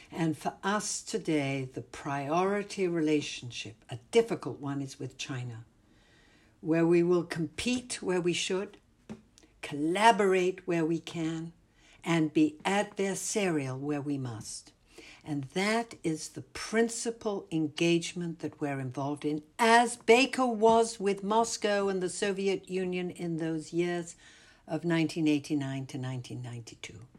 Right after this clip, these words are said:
Different party, but the same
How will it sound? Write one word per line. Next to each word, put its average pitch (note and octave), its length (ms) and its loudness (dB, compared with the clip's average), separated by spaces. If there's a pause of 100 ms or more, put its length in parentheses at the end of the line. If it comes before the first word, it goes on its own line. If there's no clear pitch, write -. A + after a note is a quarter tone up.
(1200)
Different D3+ 440 -4
party, E3+ 520 -6 (720)
but - 420 -2 (300)
the B2 100 -10
same G3 840 0